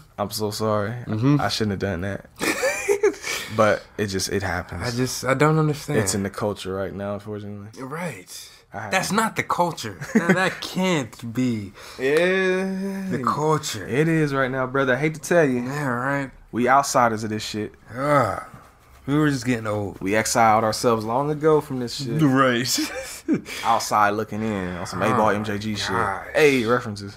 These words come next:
Speaker 2: Ha. See what you did there.
Speaker 1: Hey,
Speaker 2: See what you
Speaker 1: full
Speaker 2: did
Speaker 1: on.
Speaker 2: there.
Speaker 1: But all right, man, we gotta go. <laughs>
Speaker 2: Yeah, right.
Speaker 1: We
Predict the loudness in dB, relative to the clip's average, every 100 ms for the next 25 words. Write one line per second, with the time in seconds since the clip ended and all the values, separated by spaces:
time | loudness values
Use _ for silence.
0 | -10 0 2 2 0 -14 -20 -16 -8 -8
1 | -6 -4 -2 0 -2 -2 -2 -6 -6 -4
2 | 0 0 -2 -2 2 2 2 0 -2 -4
3 | -6 -2 0 4 4 4 2 -2 -2 2
4 | 0 0 0 0 2 2 2 2 2 2
5 | 2 2